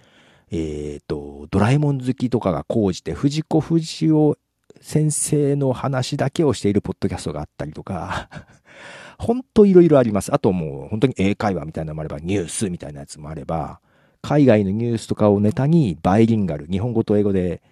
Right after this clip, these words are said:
えー、普通に会話してるのを配信したりとか、もう本当いろいろありますよ。うん、なん、なんかいろいろあります。えーっと、たださん、でも海外ポッドキャストで雑談っていうのはかなり少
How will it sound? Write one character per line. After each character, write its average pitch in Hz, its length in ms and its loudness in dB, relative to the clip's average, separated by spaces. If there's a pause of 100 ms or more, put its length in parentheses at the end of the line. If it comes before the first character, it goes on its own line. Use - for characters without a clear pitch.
(140)
え 78 180 -6
ー、 - 20 -10
普 - 100 -16
通 104 160 -4
に 95 120 -4
会 92 220 -6
話 82 140 -4
し - 60 -16
て 87 80 -4
る 82 100 -6
の 76 120 -8
を 73 80 -12
配 - 280 -10
信 82 160 -8
し - 40 -8
た 78 80 -8
り 73 60 -10
と - 100 -16
か、 - 80 -16
も 107 60 -10
う 139 40 -8
本 180 180 -8
当 226 80 -4
い 220 80 -2
ろ 208 100 0
い 208 40 -4
ろ 208 80 -6
あ - 20 -8
り 185 60 -6
ま 185 120 -6
す - 120 -10
よ。 - 140 -10 (240)
う 90 40 -14
ん、 90 160 -8
な 85 180 -10
ん、 156 160 -12
な 113 140 -12
ん 190 200 -12
か - 120 -12
い 104 100 -10
ろ 139 120 -6
い 156 60 -6
ろ 151 80 -4
あ 135 40 -4
り 131 100 -6
ま 104 120 -10
す。 - 240 -20 (1080)
え - 40 -6
ー 113 280 -2
っ - 20 -20 (160)
と、 113 580 0
た 156 100 -2
だ 127 100 0
さ - 120 -4
ん、 85 100 -14 (120)
で 139 180 -4
も 110 100 -2
海 165 220 -2
外 135 120 4
ポ 156 100 -2
ッ - 60 -8
ド 147 80 -2
キ - 80 -4
ャ 143 40 0
ス - 40 -18
ト 113 80 4
で 95 60 4
雑 90 220 -2
談 135 180 4
っ 143 40 -8
て - 180 -2
い - 20 4
う 123 40 4
の 92 100 0
は 87 80 -2
か - 120 -2
な 147 80 4
り 90 100 -4
少 - 80 -12